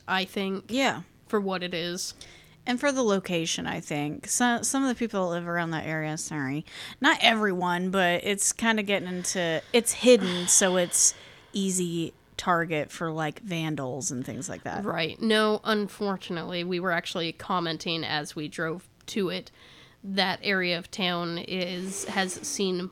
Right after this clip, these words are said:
Speaker 1: much, much better days.
Speaker 2: Mm-hmm.
Speaker 1: Uh,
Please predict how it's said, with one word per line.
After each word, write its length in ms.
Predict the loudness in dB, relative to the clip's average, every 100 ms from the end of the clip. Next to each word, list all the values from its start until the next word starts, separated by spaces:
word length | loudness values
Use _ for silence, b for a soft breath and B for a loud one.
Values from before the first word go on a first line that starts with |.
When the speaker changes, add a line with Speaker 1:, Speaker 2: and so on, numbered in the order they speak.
| -8
Speaker 1:
much, 560 | -4 0 2 2 2 0
much 300 | -2 -2 -2
better 240 | -2 -2
days. 560 | -4 -2 -2 -4 -6 -10 b b b
Speaker 2:
Mm-hmm. 440 | -6 -4 -4 -6 -8 -8
Speaker 1:
Uh, 200 | -4 -4